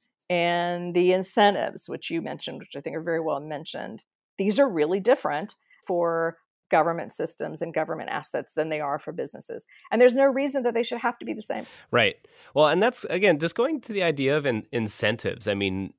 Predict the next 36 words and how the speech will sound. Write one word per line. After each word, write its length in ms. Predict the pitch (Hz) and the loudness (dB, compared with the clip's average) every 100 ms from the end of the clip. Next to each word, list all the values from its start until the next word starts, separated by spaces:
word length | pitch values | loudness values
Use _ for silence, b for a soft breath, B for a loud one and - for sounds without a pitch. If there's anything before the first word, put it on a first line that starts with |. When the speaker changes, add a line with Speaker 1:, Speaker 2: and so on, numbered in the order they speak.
| _ | _
Speaker 2:
I 80 | 107 | -2
think, 260 | - 117 - _ _ _ _ _ _ - | 0 -2 -2 _ _ _ _ _ _ -4
again, 400 | 117 120 113 98 | 0 2 2 -2
to 240 | 92 110 | -8 -6
what 280 | 98 98 92 | -2 -2 -2
people 320 | 123 107 101 | -6 -4 -4
are 100 | 90 | -4
keying 400 | 90 - 107 92 | -6 -6 -4 0
off 260 | 90 120 - | 0 0 -2
of 160 | 87 | -6
here 240 | - 90 82 | -6 -8 -6
is 140 | 85 | -6
seeing 580 | - 101 90 87 85 85 b b b b - | -4 -2 -2 -2 -4 -10 b b b b -8
the 100 | 90 | -4
rapid 480 | 98 110 113 110 | 0 2 0 -2
amount 420 | 98 92 92 92 92 | -2 -2 -2 -2 -2
of 320 | 85 80 80 - | -4 -6 -8 -2
iterative 480 | 120 113 95 80 - | 0 0 -2 -8 -8
progress 540 | 95 90 92 - - | -4 -4 -4 -8 -10
through 320 | - 87 85 82 | -8 -8 -6 -8
a 80 | |
company 400 | - 98 87 87 | -6 -6 -6 -10
like 200 | 80 - | -8 -8
SpaceX, 600 | - - 165 - 90 - 95 | -6 -2 -2 0 -2 -4 -8
which 200 | 90 - | -8 -6
has 280 | 85 80 - | -8 -8 -4
upgraded 460 | 104 - 92 85 | -4 -2 -4 -4
its 240 | 82 - - | -8 -10 -6
Falcon 540 | 82 80 80 78 78 | -6 -6 -10 -10 -8
nine, 340 | 80 80 80 | -8 -6 -8
you 80 | 78 | -10
know, 160 | 73 73 | -12 -10
however 320 | 85 78 82 | -10 -10 -10
many 220 | 80 76 | -10 -12
times 320 | - 82 80 | -14 -12 -10
already, 500 | 78 80 80 80 78 | -10 -8 -8 -8 -10